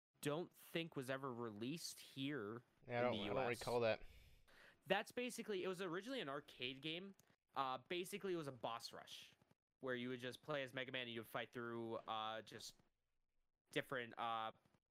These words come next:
Speaker 1: Robot Masters.
Speaker 2: Okay.
Speaker 1: Street Fighter two Special Champion, sh-, uh, Special Champions Edition,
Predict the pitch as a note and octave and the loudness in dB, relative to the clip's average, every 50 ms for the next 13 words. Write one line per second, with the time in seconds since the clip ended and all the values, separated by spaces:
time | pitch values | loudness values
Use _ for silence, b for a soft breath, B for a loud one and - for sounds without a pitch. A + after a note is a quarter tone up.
0 | _ _ - C#3 C#3+ C3+ B2+ A2 - F#2+ F#2+ F2+ - - - C2+ - - - - | _ _ 0 2 2 4 2 2 0 0 -4 -4 -6 -8 -10 -10 -10 -10 -10 -12
1 | - - A2 B2+ B2+ B2 B2+ D3 - - - - - - _ _ _ _ _ B | -12 -12 -8 -2 2 2 2 2 0 -4 -14 -20 -20 -20 _ _ _ _ _ B
2 | B B B B B B B - - - G3+ A#3+ - - - A3 G#3 A3 F#3 - | B B B B B B B -4 0 2 2 2 2 2 0 0 2 0 -2 -2
3 | - A3 G#3+ G#3+ A3 A3+ G3+ - - - - - - - - - - - - A3 | -2 0 0 2 2 0 0 -2 -4 -4 -4 -6 -6 -6 -6 -6 -2 2 2 2
4 | G3+ - A3+ G3+ F#3 - - - G3+ G3 G3 - F3 D3 C#3 C3 B2+ - D#3+ C#3+ | 4 4 0 0 0 0 0 2 2 2 2 0 2 2 2 0 -2 -4 -6 -8
5 | - - - - - D#3+ - - C#3+ C3+ C3+ C3+ C3 - - - - G3 - F3 | -8 -8 -6 -2 -2 -2 0 2 4 4 4 2 0 -4 -4 -2 -2 -2 -2 -2
6 | D#3 - F#3+ F3 E3+ - F#3 E3 D3+ D3+ D3 E3 E3 - - A3+ B3+ | -2 0 2 2 2 0 -2 -2 -2 0 0 0 0 0 -2 -6 -6